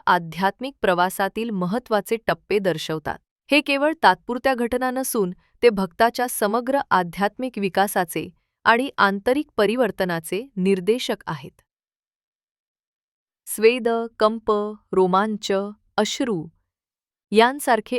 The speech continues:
अष्टसात्विक भाव हे भक्तीच्या विविध पातळ्यांवरील शुद्धीकरणाचे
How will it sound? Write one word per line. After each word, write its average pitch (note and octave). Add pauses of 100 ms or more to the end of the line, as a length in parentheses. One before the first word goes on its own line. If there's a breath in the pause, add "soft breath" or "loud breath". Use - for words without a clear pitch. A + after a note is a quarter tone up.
अष्टसात्विक G3
भाव E3+ (1000)
हे B3+
भक्तीच्या A#3+
विविध A3
पातळ्यांवरील G3
शुद्धीकरणाचे G3